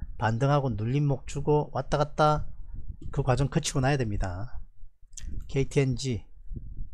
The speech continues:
추세 안 좋습니다. 많이 깨졌어요. 훼손됐어요. 케이티엔지 빼버-, 빼도록, 빼도록 하겠습니다.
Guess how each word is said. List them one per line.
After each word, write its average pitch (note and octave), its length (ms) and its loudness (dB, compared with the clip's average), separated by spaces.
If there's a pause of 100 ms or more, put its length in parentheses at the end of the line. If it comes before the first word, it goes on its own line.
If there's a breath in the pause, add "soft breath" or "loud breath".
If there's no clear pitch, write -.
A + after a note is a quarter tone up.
(920)
추세 C#3 220 0
안 G#2+ 120 2
좋습니다. C3 580 0
많이 G#2+ 200 -2
깨졌어요. A#2 480 0
훼손됐어요. A#2 920 -2 (2250 loud breath)
케이티엔지 E3+ 640 -2
빼버-, E3 540 2
빼도록, E3+ 440 4
빼도록 D#3+ 260 0
하겠습니다. A2 640 -2